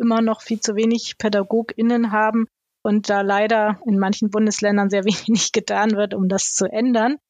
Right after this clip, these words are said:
Also das ist ja jetzt sozusagen ein ganz konkreter Punkt, den du genannt hast. Wir brauchen kleinere Klassen und mehr PädagogInnen. Gibt es denn das auch in anderen Bereichen? Also, dass du sagst, wir haben da ganz konkrete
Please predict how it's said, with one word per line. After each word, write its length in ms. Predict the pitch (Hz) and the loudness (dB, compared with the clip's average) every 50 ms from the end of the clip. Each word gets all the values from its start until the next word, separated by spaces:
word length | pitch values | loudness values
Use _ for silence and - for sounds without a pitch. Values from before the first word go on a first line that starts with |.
| _ _ _ _ _ _ _ | _ _ _ _ _ _ _
Also 140 | - 220 214 | -4 0 2
das 160 | 208 233 226 | 2 2 0
ist 120 | - - - | 0 -2 0
ja 80 | 254 | 0
jetzt 140 | 233 226 214 | 0 0 -2
sozusagen 600 | 220 220 214 220 - - 220 196 - 214 214 - | -4 -8 -6 -4 -4 -2 -2 0 -2 -2 -2 0
ein 160 | - 240 254 | 0 0 2
ganz 200 | 240 233 240 240 | 2 0 0 -2
konkreter 480 | - - 226 220 - 233 226 220 226 220 | -2 -2 -2 -2 0 0 0 0 0 0
Punkt, 280 | 220 - 220 220 196 226 | 0 0 -2 0 0 0
den 100 | 214 208 | 0 0
du 80 | 208 | 0
genannt 320 | 202 202 214 220 247 262 247 | 0 2 2 2 2 2 0
hast. 340 | 247 240 - - - - | -2 -2 -4 -6 -6 -4
Wir 120 | 214 208 196 | -2 -2 0
brauchen 260 | 208 202 214 220 220 | 0 0 0 0 0
kleinere 400 | - 220 202 202 202 202 196 196 | 0 0 2 2 2 0 -2 -2
Klassen 440 | - 208 196 208 214 - 254 247 233 | -2 0 0 0 2 0 0 0 0
und 120 | 214 214 | 2 2
mehr 160 | 202 208 208 | 2 2 0
PädagogInnen. 1000 | 208 - 214 196 208 202 185 196 190 185 185 - - 180 180 175 175 175 185 - - _ _ _ _ _ | 0 -2 -2 -2 -2 0 0 0 -2 -2 -2 -2 0 0 2 2 4 2 2 0 0 _ _ _ _ _
Gibt 220 | - 226 214 - - | -2 -2 -2 0 0
es 140 | 226 - - | -2 0 2
denn 240 | 226 214 208 208 - | 2 0 0 0 -2
das 220 | - 220 208 - | -2 -2 -2 -2
auch 260 | - - 208 208 214 | -2 0 0 0 0
in 160 | - 202 190 - | 0 -2 -2 -2
anderen 720 | 175 190 214 226 240 233 - 247 254 269 285 302 285 254 - | 0 0 2 2 0 0 0 0 0 2 2 0 -2 -2 -2
Bereichen? 680 | 233 202 - 180 170 185 220 - - - 320 330 349 330 - _ _ - | -2 -2 0 0 -2 0 -2 -2 -2 -2 -2 0 0 -2 -4 _ _ -2
Also, 220 | 240 214 220 220 | 0 2 2 2
dass 220 | 208 214 208 - - | 2 0 -2 -2 -2
du 120 | 220 214 | -4 -4
sagst, 540 | 190 214 202 202 220 240 240 - - - - - | -2 -2 0 0 0 0 -2 -4 -6 -6 -4 -2
wir 140 | 196 175 | -2 0
haben 100 | 190 208 | 0 0
da 120 | 208 208 208 | 2 2 2
ganz 200 | 208 214 220 - | 0 0 -2 0
konkrete 600 | - 202 196 - - 202 196 - 202 185 180 - | 0 -2 -2 0 0 -2 0 2 0 0 0 -2